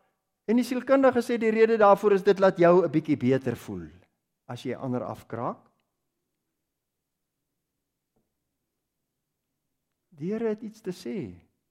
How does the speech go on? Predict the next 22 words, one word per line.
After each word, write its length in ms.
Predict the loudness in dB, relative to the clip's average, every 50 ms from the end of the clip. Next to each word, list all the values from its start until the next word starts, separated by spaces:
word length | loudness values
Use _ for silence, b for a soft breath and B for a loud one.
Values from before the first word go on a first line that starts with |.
| _ _ _ _ _ _ _ _ _ _ -12
oor 100 | -10 -10
hierdie 300 | -8 -10 -10 -10 -12 -14
saak. 320 | -14 -14 -14 -14 -16 _ _ _ _ _ _ _ _ _ _ _ _ _ _ _ _ _ _ _ _ _ _ _ _ _ _ _ _ _ _ _ _ _ _ _ _ _
Kom 160 | -8 -6 -4 -4
ons 120 | -4 -4 -4
lees 280 | -4 -2 -2 -4 -4 -8
Efesiërs 560 | -14 -16 -12 -8 -8 -8 -6 -6 -8 -10 -8 -10
hoofstuk 300 | -12 -12 -14 -16 -18 -18 -16 -12
vier 340 | -10 -8 -8 -8 -8 -10 -12 -18 _ _ _ _ _ _ _ _ _ _ _ -10
vanaf 240 | -10 -8 -10 -8
vers 300 | -8 -10 -10 -10 -12 -16 _ _
een 380 | -8 -6 -6 -6 -6 -10 -12 -14 -16
tot 200 | -16 -16 -16 -16
ses. 560 | -18 -18 -18 -18 -20 _ _ _ _ _ _ _ _ _ _ _ _ _ _ _ _ _ _ _ _ _ _ _ _ _ 0
Hy 120 | 2 2 2
sê, 160 | 2 0 0
"Ek 80 | 0 2
doen 160 | 4 4 4
'n 60 | 4
beroep 280 | 4 2 2 2 2 2
op 140 | 0 2
julle, 380 | 4 4 4 4 2 0 -4